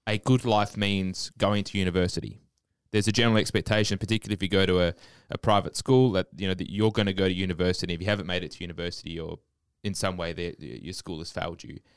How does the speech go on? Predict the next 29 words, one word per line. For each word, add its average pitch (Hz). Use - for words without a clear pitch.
Um, 98
and 113
also 117
the, 101
the 107
ongoing 101
activism 95
of 85
universities. 87
A 95
lot 98
of, 95
you 95
know, 87
academics 95
and 90
administrators 90
don't 95
think 92
that 92
their 87
role 90
is 87
to 98
actually 90
educate 123
children, 92
but -
to, 87